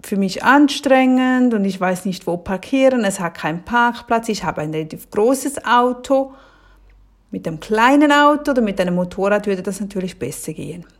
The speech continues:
Also, was kommt mir in den Sinn? Ich habe ja ein E-Bike, oder? Schaffe ich das, da hochzufahren? Ich könnte doch am Samstag die Tochter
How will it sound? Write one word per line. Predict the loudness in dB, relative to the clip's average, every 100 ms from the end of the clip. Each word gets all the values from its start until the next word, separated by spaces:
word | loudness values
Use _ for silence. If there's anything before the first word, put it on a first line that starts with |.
| _
Also, | 2 4 4 0 -6
was | -10 -10
kommt | -2 -2 2
mir | 4
in | 4
den | 4
Sinn? | 2 0
Ich | 0 -6 -8
habe | -4
ja | -2
ein | -2 -2
E-Bike, | 2 4 4 0 -4 -10 -2
oder? | 0 4 2 0 -18 _ _ _ _ -20 -20 -20 _ _ _ _ _ _
Schaffe | -12 -8 -8 -8 -2
ich | -2 -2 -2
das, | 0 2 0 -4 0
da | 2 2
hochzufahren? | -2 -2 -2 -8 -6 -4 -4 -4 -4 -6 -10 -12 -16 _ _ _ _ _ _ -14
Ich | -12 -10
könnte | -2 2 2 0 2 2
doch | 2 -2 -6 -18 -20 -8
am | -8
Samstag | -6 -6 -8 -6 -4 -4
die | -4 -10
Tochter | -8 -8 -8 -10 -2 0 0